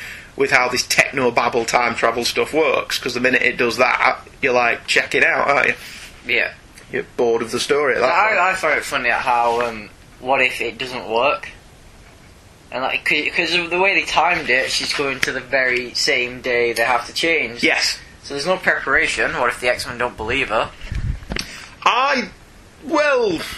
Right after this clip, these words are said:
Speaker 1: the getting her to believe her thing, they presumably knew Professor X could read her mind and see
Speaker 2: I,
Speaker 1: that
Speaker 2: I
Speaker 1: it was
Speaker 2: like
Speaker 1: true.
Speaker 2: that they did believe her.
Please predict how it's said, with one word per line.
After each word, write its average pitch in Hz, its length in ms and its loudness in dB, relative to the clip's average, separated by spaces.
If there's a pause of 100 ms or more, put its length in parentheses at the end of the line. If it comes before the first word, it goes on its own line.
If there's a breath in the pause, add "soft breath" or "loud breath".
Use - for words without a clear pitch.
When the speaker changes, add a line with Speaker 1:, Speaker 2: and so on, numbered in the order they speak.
(500 loud breath)
Speaker 1:
the 170 260 -4
getting 294 300 2
her 220 100 4
to - 140 2
believe 175 460 2
her 151 100 4
thing, 127 340 0
they 151 220 0
presumably 151 640 0
knew 143 200 0
Professor 135 500 2
X - 220 0
could 123 160 -4
read 123 200 2
her 120 100 2
mind 123 300 2
and 123 80 -4
see 233 160 2
Speaker 2:
I, - 40 0
Speaker 1:
that 156 80 2
Speaker 2:
I 190 40 4
Speaker 1:
it - 40 4
was 190 60 2
Speaker 2:
like 220 140 4
Speaker 1:
true. 180 120 4
Speaker 2:
that 151 120 2
they 156 140 2
did 170 300 -2
believe 120 360 -2
her. 104 200 -4